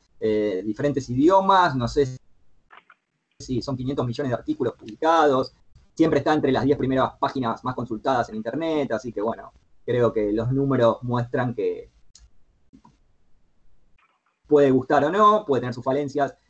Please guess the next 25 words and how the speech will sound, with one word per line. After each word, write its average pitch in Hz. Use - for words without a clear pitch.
que 107
las 107
tiene 151
obviamente, 196
pero 95
bueno, 107
está -
ahí 180
y 131
bueno, 107
no 143
aprovecharla, 156
no, 123
no 131
querer 139
mejorarla, 139
me 113
parece, 107
qué, -
qué 120
sé 113
yo, -
que 117
uno 127
se 120